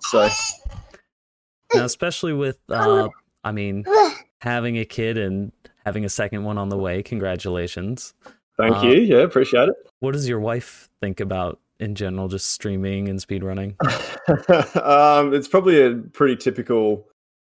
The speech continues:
Speaker 1: um, pretty typical wife or partner thinks I'm wasting a bit of time. Um, <laughs> could be spending more time doing housework or something like that. But,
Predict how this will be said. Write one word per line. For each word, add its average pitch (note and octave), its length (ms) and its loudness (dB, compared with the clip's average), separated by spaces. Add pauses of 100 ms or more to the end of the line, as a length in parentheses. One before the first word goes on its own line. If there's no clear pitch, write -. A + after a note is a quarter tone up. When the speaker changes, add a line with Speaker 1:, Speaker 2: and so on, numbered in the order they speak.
(140)
Speaker 1:
um, G#2 720 -2 (760)
pretty A#2 180 -2
typical G#2 300 -2
wife G#2 300 2
or F#2+ 100 -2
partner G2+ 460 -2
thinks G2+ 420 -8
I'm F#2+ 100 -8
wasting G2 300 -4
a F#2+ 40 -6
bit F#2+ 120 -4
of F#2+ 80 -6
time. G#2 500 -4 (240)
Um, G2 480 -2 (320)
<laughs> - 1300 -6
could D#3 120 4
be A#2+ 60 0
spending B2+ 320 4
more C3 160 8
time A#2+ 420 4
doing A#2+ 220 4
housework A#2+ 500 4
or A2+ 140 2
something A#2+ 300 0
like G#2+ 200 -2
that. C3 340 2
But, A2+ 420 2